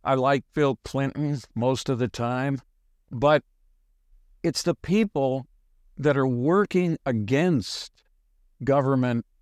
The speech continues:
injustices that I find most appealing. Somebody asked me when I was doing a radio show with ultra-conservative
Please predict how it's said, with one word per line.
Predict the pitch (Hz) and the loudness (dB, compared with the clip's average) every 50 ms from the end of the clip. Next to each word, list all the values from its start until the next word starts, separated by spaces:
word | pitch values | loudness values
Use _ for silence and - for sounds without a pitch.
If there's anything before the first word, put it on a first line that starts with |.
| _ _ | _ _
injustices | - 123 120 117 104 123 131 135 120 - - - 117 - - - 87 82 80 78 - - - _ _ _ _ _ | -2 0 2 2 2 2 2 2 2 0 -4 -4 -6 -6 -6 -6 -6 -6 -6 -8 -10 -10 -14 _ _ _ _ _
that | - 131 123 120 | -2 0 2 2
I | 120 123 117 | 2 2 0
find | - - 139 127 120 117 113 107 | 0 -2 -2 -2 0 0 0 0
most | 107 120 120 113 104 - - | 0 0 0 -2 -2 -4 -4
appealing. | 123 104 - - 131 123 113 107 98 92 90 87 - _ _ _ _ _ _ | -6 -6 -4 -4 -2 -2 0 -2 -2 -6 -10 -12 -14 _ _ _ _ _ _
Somebody | - - 202 214 202 196 180 170 165 | -2 2 2 4 4 4 4 2 2
asked | 165 160 147 - - | 0 0 -2 -2 -4
me | 147 139 | -2 -2
when | 135 135 127 | -2 -2 -2
I | 127 | -2
was | 120 117 104 | -2 -2 -2
doing | 147 151 143 135 127 | -2 -2 -2 0 -2
a | 117 | -2
radio | 117 117 123 135 135 131 131 123 113 | 0 0 0 0 0 0 0 0 -2
show | - - 127 120 113 | -2 -2 0 0 2
with | 107 104 107 95 - _ | 2 0 -2 -4 -6 _
ultra-conservative | - 120 131 127 - - 127 98 - 117 110 98 - - 123 117 117 110 110 107 110 101 95 | -4 -4 -4 -4 -2 -4 -4 -2 -2 -2 -2 -2 -2 -2 -2 -2 0 0 0 -2 -2 -4 -4